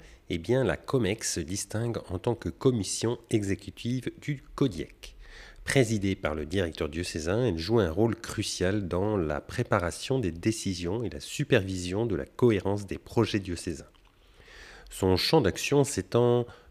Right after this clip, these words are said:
de la répar-, de la, pardon, de la répartition des moyens à la carte des formations, en passant par les services proposés aux établissements, la formation des personnels et la prospective. Afin de mieux comprendre l'importance de la comex, eh bien,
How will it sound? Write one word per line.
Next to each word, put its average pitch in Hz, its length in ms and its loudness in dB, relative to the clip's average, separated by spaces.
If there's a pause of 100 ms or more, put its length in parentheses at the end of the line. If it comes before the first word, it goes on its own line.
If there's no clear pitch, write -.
de 87 80 4
la 82 400 2
répar-, 87 800 -4
de 85 180 -2
la, 80 80 0
pardon, 80 320 -2
de 76 100 -8
la 80 100 0
répartition 151 840 0
des 98 100 4
moyens 98 600 4
à 78 80 -4
la 76 120 -2
carte - 360 0
des 78 140 -6
formations, 98 640 -2
en 92 60 -2
passant 123 540 0 (520)
par 78 120 2
les 78 120 -8
services 107 600 -2 (140)
proposés 120 680 4
aux 120 140 4
établissements, 107 720 -2 (520)
la 98 140 4
formation 110 460 4
des 85 100 4
personnels 80 640 -4 (100)
et 170 80 4
la 165 100 6
prospective. - 680 -4 (600)
Afin 117 260 4
de 107 80 8
mieux 120 180 8
comprendre 110 420 6
l'importance 104 640 2
de 73 100 -6
la - 100 -14
comex, - 640 -2
eh - 100 -4
bien, 78 260 -12